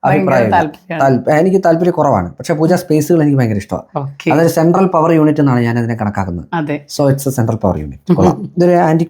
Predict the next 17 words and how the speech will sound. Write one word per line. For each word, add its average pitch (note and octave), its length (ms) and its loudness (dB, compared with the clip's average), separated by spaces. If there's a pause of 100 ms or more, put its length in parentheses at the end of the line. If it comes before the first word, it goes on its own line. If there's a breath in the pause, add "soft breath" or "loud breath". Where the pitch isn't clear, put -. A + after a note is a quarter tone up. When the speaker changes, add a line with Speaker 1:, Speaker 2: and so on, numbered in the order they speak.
Speaker 2:
പീസ് D#3+ 140 0
ആണ്. C3+ 260 -2
Speaker 1:
അതെ, D#3 240 0
അതെ, C#3 200 0
അതെ. C#3+ 200 -4 (160)
Speaker 2:
പെയിന്റ് D3+ 200 4
ചെയ്ത് D#3+ 320 4
റെഡിയാക്കി C#3 240 2
എടുത്തിരിക്കുന്നതാണ്. B2+ 560 -2
Speaker 1:
ആ, F#3 60 -10
ഇത് A3 200 0
അവര് G3+ 500 2
റെഡിമെയ്ഡ് E3 380 2
വാങ്ങിയതാണ്. D3 540 -2
Speaker 2:
വാങ്ങിയതാണ്. C3 340 2
ഓ, D#3+ 180 0
Speaker 1:
ആ. - 20 2